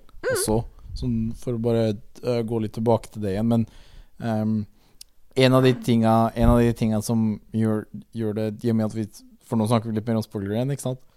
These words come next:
Speaker 1: Ja, da,
Speaker 2: Eh.
Speaker 1: nå, o-, official Rad Crew Neon spoiler alert.
Speaker 2: Nei,
Speaker 1: Eh,
Speaker 2: nei,
Speaker 1: nå beveger
Speaker 2: nei.
Speaker 1: vi oss inn i spoiler-territoriet.
Speaker 2: Nei.
Speaker 1: Ikke det at det er sånn kjempe-spoilery
Speaker 2: Nei da.
Speaker 1: men ja.
Speaker 2: Nei, nei, men bare sånn for høflighetens skyld, liksom.
Speaker 1: Mm.
Speaker 2: Men jeg syns,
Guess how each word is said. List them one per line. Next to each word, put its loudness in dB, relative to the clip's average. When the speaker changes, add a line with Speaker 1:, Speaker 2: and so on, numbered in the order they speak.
Speaker 1:
Ja, 6
da, 4
Speaker 2:
Eh. -2
Speaker 1:
nå, 0
o-, 2
official 0
Rad -4
Crew -4
Neon -4
spoiler -6
alert. -4
Speaker 2:
Nei, 6
Speaker 1:
Eh, -4
Speaker 2:
nei, 6
Speaker 1:
nå 0
beveger 4
Speaker 2:
nei. 4
Speaker 1:
vi -4
oss -6
inn -6
i -6
spoiler-territoriet. -10
Speaker 2:
Nei. 2
Speaker 1:
Ikke 4
det 4
at -2
det 0
er 2
sånn -8
kjempe-spoilery -6
Speaker 2:
Nei 8
da. 2
Speaker 1:
men -16
ja. -10
Speaker 2:
Nei, 2
nei, -2
men -8
bare -2
sånn -8
for -4
høflighetens -6
skyld, -10
liksom. -4
Speaker 1:
Mm. -2
Speaker 2:
Men 2
jeg 2
syns, -2